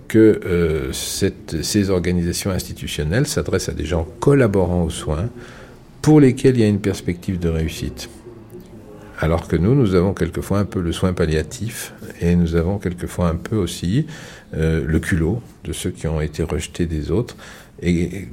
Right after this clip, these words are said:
parce que la prison, par nature, est un culot social, c'est aussi un endroit où on vient parce qu'on n'a pas pu trouver sa place ailleurs. Donc, <laughs> par nature, je dirais, le S M P R accueille aussi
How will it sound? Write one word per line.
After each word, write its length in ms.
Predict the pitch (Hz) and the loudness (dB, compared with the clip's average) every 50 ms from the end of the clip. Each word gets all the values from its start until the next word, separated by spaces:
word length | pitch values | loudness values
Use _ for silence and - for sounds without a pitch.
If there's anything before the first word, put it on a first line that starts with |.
| - | 0
parce 200 | - 131 127 - | 2 2 2 4
que 100 | - 165 | 4 4
la 100 | 143 127 | 4 4
prison, 360 | 120 - - 135 131 - 185 175 | 2 0 0 0 2 2 2 2
par 180 | - 135 120 | 2 2 2
nature, 420 | 120 117 117 - - 170 170 170 139 | 2 0 -2 0 2 2 4 4 4
est 160 | 104 - - | 2 0 -2
un 60 | 95 | -4
culot 280 | 95 - 104 95 95 90 | -2 -2 -2 0 0 -2
social, 480 | - - 92 - - - 98 95 101 | -2 -4 -6 -6 -2 -2 0 0 -2
c'est 240 | - - - - - | -4 -6 -8 -6 -4
aussi 220 | 98 - - - | -4 -2 0 0
un 120 | 127 120 104 | 2 2 2
endroit 340 | 101 95 92 101 117 131 120 | 2 2 2 4 4 4 4
où 140 | 101 95 | 4 4
on 100 | 95 95 | 4 2
vient 280 | 90 92 104 117 135 143 | 2 2 2 2 2 2
parce 240 | - - 90 - - | 2 0 -2 -2 -2
qu'on 140 | - - 92 | -2 -2 -2
n'a 120 | 82 78 | 0 -2
pas 120 | - 92 | -2 -4
pu 320 | 85 - - 131 131 127 120 | -4 -2 0 0 2 2 0
trouver 240 | 127 - 101 85 85 | -2 -2 -2 -2 0
sa 140 | 85 85 82 | -2 -2 -4
place 280 | - - 120 120 - | -2 -2 -2 -2 0
ailleurs. 460 | - 85 85 90 95 92 85 85 - - - - - - - - - - - - - - - - | -2 0 0 2 2 2 0 0 -4 -8 -18 -20 -20 -20 -20 -20 -20 -20 -20 -20 -20 -16 -4 2
Donc, 320 | 101 107 110 107 101 - - - - - - - - - - - - | 4 6 6 6 4 0 -6 -12 -16 -16 -20 -20 -20 -12 -10 -10 -8
<laughs> 500 | - - - 120 - - 101 98 87 - | -8 -6 -6 -6 -6 -6 -8 -8 0 2
par 160 | 135 131 127 | 2 4 4
nature, 460 | 120 113 104 - - - 147 147 139 | 4 2 2 0 -2 0 0 2 2
je 100 | 120 107 | 0 0
dirais, 300 | 104 107 92 92 107 123 | -2 -2 0 0 0 0
le 80 | 123 107 | 2 0
S 160 | 98 92 - | 0 0 -2
M 100 | 98 92 | -2 -2
P 140 | - 101 107 | 0 0 0
R 80 | 107 | 0
accueille 320 | 98 92 - - 95 95 - | 0 0 0 0 0 0 4
aussi 580 | - 143 143 - - - - 110 107 117 143 | 6 6 6 6 4 0 -2 0 0 0 0